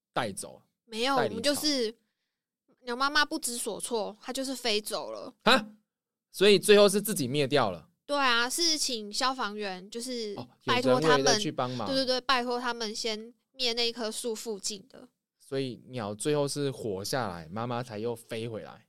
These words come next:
Speaker 2: 对啊，他们没有弃巢，我真的觉得很感动欸。你是不是没办法理解？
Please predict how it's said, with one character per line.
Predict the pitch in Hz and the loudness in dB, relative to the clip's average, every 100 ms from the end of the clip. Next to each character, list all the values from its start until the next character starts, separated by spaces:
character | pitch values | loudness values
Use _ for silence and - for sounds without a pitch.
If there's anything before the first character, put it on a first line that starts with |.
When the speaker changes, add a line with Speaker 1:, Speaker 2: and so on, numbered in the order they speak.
| - | -12
Speaker 2:
对 | 277 | -8
啊， | 269 269 | -6 -4
他 | 392 | -2
们 | 415 | 0
没 | 370 | 2
有 | 285 | 2
弃 | - 370 320 | 2 0 0
巢， | 277 214 | -2 -2
我 | 208 | -2
真 | 262 | -4
的 | 269 | -6
觉 | 240 | -4
得 | 196 | -4
很 | 214 214 | -6 -6
感 | 202 190 | -8 -8
动 | 240 190 | -10 -12
欸。 | 208 247 _ _ _ _ _ _ _ _ _ _ _ _ _ | -14 -20 _ _ _ _ _ _ _ _ _ _ _ _ _
你 | 262 | -2
是 | 392 | 0
不 | 381 | 2
是 | 392 | 2
没 | 269 | 2
办 | 269 269 | 4 4
法 | 214 | 4
理 | 196 196 | 0 -10
解？ | - - 269 | -10 -8 -8